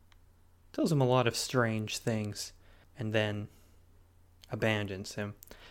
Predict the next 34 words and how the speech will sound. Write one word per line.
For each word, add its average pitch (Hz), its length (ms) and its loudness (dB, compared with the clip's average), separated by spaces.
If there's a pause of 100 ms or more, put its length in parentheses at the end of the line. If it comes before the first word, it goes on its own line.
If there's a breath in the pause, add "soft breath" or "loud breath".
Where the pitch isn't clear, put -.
So - 120 2
we 165 120 8
are 165 100 8
now 185 240 4
at 170 220 -2
the 147 340 4
midpoint 131 1120 0 (280)
of 117 120 -2
our 107 180 0
journey, 139 420 2 (460 soft breath)
and 135 80 2
we 143 80 6
find 214 260 6
Emile 156 300 6
Sinclair 135 800 0 (480 loud breath)
left 208 260 2
to 151 120 -4
fend 147 420 4
for 131 200 -2
himself 113 680 -4 (200)
in 113 120 -2
the 104 80 -4
world. 101 420 -2 (640 loud breath)
Like 196 180 4
any 196 140 8
good 151 220 6
student, 143 520 2
after 123 440 0
leaving 117 340 -2
the 110 120 -2
tutelage 113 580 -2
of 95 140 -2
his - 200 -4
master, 143 480 2